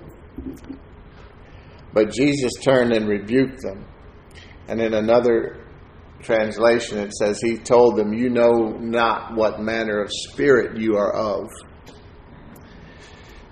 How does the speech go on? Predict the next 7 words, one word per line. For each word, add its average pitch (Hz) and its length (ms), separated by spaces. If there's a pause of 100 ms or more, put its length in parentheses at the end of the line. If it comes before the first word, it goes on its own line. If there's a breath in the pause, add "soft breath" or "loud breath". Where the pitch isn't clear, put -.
(680)
And 104 240
they 107 340 (100)
went 113 240
on 104 420
to 101 140
another 98 320
village. 101 580